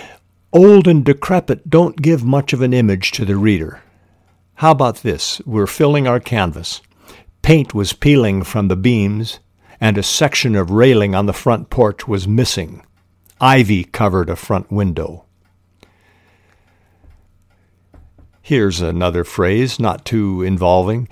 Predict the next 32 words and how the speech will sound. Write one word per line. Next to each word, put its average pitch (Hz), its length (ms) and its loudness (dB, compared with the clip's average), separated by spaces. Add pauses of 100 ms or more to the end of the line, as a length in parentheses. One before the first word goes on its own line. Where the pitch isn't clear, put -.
(140)
She 143 280 2
read 110 400 0
the 101 100 -4
romance 95 680 0
novel. 73 480 -6 (840)
Doesn't 165 400 -2
really 135 380 0
give 113 220 -2
an 107 140 0
image. 98 640 -2
Uh, - 100 -14 (120)
uh, 110 340 -10
it's 135 240 -4
not 160 220 0
specific, - 760 -4
definite, 95 480 -4
or 85 100 -4
concrete. 87 640 -6 (1000)
Try 160 200 0
this 135 240 0
instead. 85 560 -4 (640)
She 120 240 0
leaned 135 380 2
over 113 260 6
the 95 120 -2
novel, 101 640 -2 (280)
her 123 200 2
index 123 480 0
finger 104 420 0
tracing 139 640 0
the 104 120 2
words 101 600 0